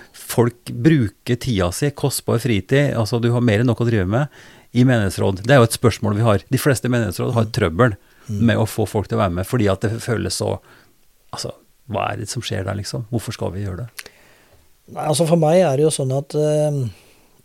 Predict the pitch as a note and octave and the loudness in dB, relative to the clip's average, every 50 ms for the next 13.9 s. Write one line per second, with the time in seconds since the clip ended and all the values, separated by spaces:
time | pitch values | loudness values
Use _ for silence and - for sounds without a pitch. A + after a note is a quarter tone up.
0 | _ _ _ - - - C#3 C#3 C#3 C3+ B2 - C#3+ C#3+ C3 - C3+ C3+ C#3 A#2+ | _ _ _ -14 -10 -8 -6 -6 -6 -6 -6 -6 -6 -6 -4 -4 -2 -2 -2 -2
1 | - D3+ D3 C#3+ C3 C3+ C3+ C3 B2 B2 C#3+ C#3 C3+ - - - D3 C3 C#3 C3+ | 0 0 0 0 0 0 0 -2 0 0 -2 -2 -2 -4 -6 -4 -2 0 0 0
2 | - C3 B2 - C#3+ B2+ - - C3+ B2 C3+ C#3+ B2+ - C3 C3+ C3+ C#3+ D#3+ D#3 | -2 -4 -4 -2 -2 -4 -2 -2 0 0 0 0 0 -2 0 0 0 0 0 -2
3 | C3 C#3 C3+ - - C#3 C#3 C#3 C3+ C3 C3 B2+ C3 B2 A#2+ A#2+ A#2+ - C3 B2+ | -2 -2 -4 -4 -4 -4 -2 -2 -2 0 0 0 0 0 0 -2 -4 -4 -6 -6
4 | C3 B2 A#2 B2 B2+ C3 C3+ C3 B2+ B2+ A#2+ A2+ G#2 - _ _ - - D#3 C3+ | -4 -4 -4 -4 -4 -4 -4 -4 -4 -4 -6 -8 -10 -14 _ _ -10 -6 -6 -6
5 | A2+ - _ - C3+ C3+ C3+ C3+ A#2 C3 C3+ C3+ C3+ - _ _ - - C3 C3 | -6 -6 _ -8 -6 -6 -4 -4 -2 -2 -2 -4 -4 -8 _ _ -12 -8 -6 -6
6 | C3 B2+ B2+ B2+ B2 A#2+ A2+ G#2+ - _ _ _ _ _ _ _ _ _ _ - | -4 -4 -6 -6 -6 -8 -8 -10 -14 _ _ _ _ _ _ _ _ _ _ -18
7 | D3 D3 C#3+ C3+ C3 B2+ - - - C#3+ B2+ A#2 A#2+ A#2 C3+ C#3 B2+ - C3 A#2 | -14 -10 -8 -8 -6 -6 -4 -2 -2 0 0 -2 -2 -2 -4 -4 -4 -4 -4 -6
8 | A#2+ A#2 - B2+ B2+ B2+ C3+ C#3+ C#3 C#3 B2+ A2 A2 B2+ - C3 B2+ B2+ B2 B2 | -6 -6 -6 -6 -4 -4 -2 -2 -2 0 0 0 0 -2 -2 -4 -4 -4 -4 -4
9 | B2 - D#3 C#3+ D3 C3 C#3 C3 C3+ C#3+ C#3+ D#3 D#3+ D#3 C3 A#2 A#2+ B2+ C3 B2 | -4 -4 -4 -4 -4 -2 -2 0 0 0 0 -2 -2 -2 -4 -2 -2 0 0 0
10 | B2 C3 C3 C3 B2 A#2+ A2 A#2+ B2+ A2 - - B2+ B2+ B2 A#2 - - - - | -2 -2 -2 -2 -2 -2 0 0 0 0 0 -2 -2 -2 -2 -4 -8 -14 -16 -16
11 | B2+ - - - - - - - - - - _ - D3+ C#3+ C#3 C#3+ D3 D3 D3 | -16 -16 -16 -20 -20 -20 -20 -20 -20 -20 -20 _ -6 -4 -2 -2 0 0 0 0
12 | D3 D3+ D3 C#3+ - - C3 C3+ C#3 C#3+ C#3+ C#3+ - D3 D3 D3 C#3+ C#3+ D3 C#3+ | 0 0 0 0 -2 -2 -2 0 0 0 0 -2 -4 -4 -4 -2 -2 -2 -2 -2
13 | C#3 C3 - - _ _ _ _ _ - G#2 A2+ B2 C3 C3+ C3+ C3 C#3 | -4 -6 -8 -12 _ _ _ _ _ -18 -14 -12 -10 -8 -8 -6 -6 -6